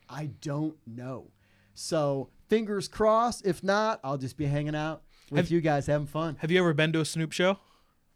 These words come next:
Speaker 1: Okay. So, uh, in Detroit, they do the Electronic Music Festival
Speaker 2: Okay, yeah.
Speaker 1: every year.
Speaker 2: Yeah.
Speaker 1: S-, D J Snoop-adelic is
Speaker 2: Okay.
Speaker 1: his D J name. I went, like, three years ago, saw his set. I have not, he didn't sing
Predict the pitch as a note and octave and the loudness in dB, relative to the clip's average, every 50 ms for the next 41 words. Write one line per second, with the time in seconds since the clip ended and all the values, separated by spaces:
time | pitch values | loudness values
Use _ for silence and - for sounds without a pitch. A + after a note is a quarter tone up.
0 | _ _ _ _ _ _ _ _ _ _ _ _ _ _ _ _ _ _ - D3+ | _ _ _ _ _ _ _ _ _ _ _ _ _ _ _ _ _ _ -2 0
1 | - - - G#3+ F#3+ C#3+ - A#3+ G3 - F3 F#3 C4 D#4 - C#4 A#3 F#3 F3 - | 0 2 2 0 0 0 0 0 0 4 6 6 6 6 6 8 8 8 6 4
2 | - - - - F3+ - - - - G#3+ G3+ G3 G3 F#3+ F#3 F3 F3 - G#3 G#3+ | 0 -8 -14 -14 -12 -8 -4 4 8 10 10 10 10 8 8 6 6 6 6 4
3 | G#3+ A#3 F3+ - - G#3+ G#3 G3+ G#3+ G#3 - - _ _ - C#3 E3 F3+ D#3 D3+ | 4 2 0 2 6 8 8 8 8 6 4 -2 _ _ -6 -2 -2 -2 0 0
4 | F#3+ G3 F#3 F3 D#3 D#3 D#3+ - - F3+ F3+ F3 E3 E3+ F3+ G3+ F#3+ D3+ F3+ - | -2 -2 0 0 0 -2 -2 -2 0 2 2 2 2 0 0 -2 -2 -2 -4 -4
5 | - - C#3+ C3+ - - - F#3+ F#3+ F#3+ - F#3 E3+ F3 E3+ D#3 C#3+ - - E3 | -4 -4 -4 -4 -4 -2 2 4 4 4 4 4 4 4 4 4 4 4 4 2
6 | E3+ D#3 G#3 G#3+ G#3 F#3 F3+ D#3 C#3+ C3 C3 C#3 C#3 E3 E3+ - _ _ _ _ | 2 2 0 0 0 2 2 2 2 0 0 -2 -2 -2 -4 -6 _ _ _ _
7 | _ - - - - - - - D3 - - F3 G3+ G#3+ G3+ C#3+ F#3+ F3+ E3 D3+ | _ -10 -6 -4 -4 -4 -4 -6 -10 -10 -8 -4 -4 -4 -4 -2 0 0 0 0
8 | C#3 - - - - - F#3 G3 A3 B3 C4 C4 - - - - F3 D#3 C#3+ G#2+ | -2 -4 -6 -6 -6 -4 -4 -2 0 0 0 0 -2 -6 -10 -8 -6 -6 -6 -8
9 | G2+ - - D#3+ F3 F3 D#3+ C3 G2+ - _ - - - _ _ - D3+ E3+ D#3 | -6 -4 -2 -2 -2 -2 -4 -6 -8 -10 _ -20 -20 -20 _ _ -2 0 0 2
10 | - - D#3 C#3+ - - G#3 A3+ A3 D#3 F3+ D#3+ C#3+ C#3 C3+ B2+ B2 B2 B2+ C3 | 2 2 0 0 -2 -4 -4 -4 -4 -4 -4 -4 -4 -4 -6 -6 -8 -8 -10 -10
11 | B2 - _ - C#3 C#3+ E3 - D#3 C#3+ C#3+ C#3+ - - - D#3 E3+ F3+ F#3 F3+ | -12 -14 _ -14 -10 -8 -8 -6 -6 -8 -10 -10 -14 -14 -10 -6 -6 -4 -4 -2
12 | F3 E3 D3 C#3+ C#3 G#2+ B2+ B2 A#2 - - C3 B2 A#2+ A2+ - - - - C#3+ | -2 -2 -2 -4 -8 -8 -8 -10 -10 -10 -10 -10 -8 -8 -8 -10 -10 -10 -10 -10
13 | A2 F#2 - - - _ _ _ _ _ _ - - D#3+ D#3+ E3 D#3 C3+ D3+ D3+ | -10 -12 -14 -20 -20 _ _ _ _ _ _ -10 -6 -4 -4 -4 -4 -4 -4 -4
14 | D3+ D#3+ - - C3+ D3 C#3+ D#3+ G3 F#3+ - - - G3 D#3+ - - | -4 -4 -4 -4 -4 -4 -4 -4 -6 -8 -10 -10 -6 -6 -6 -8 -8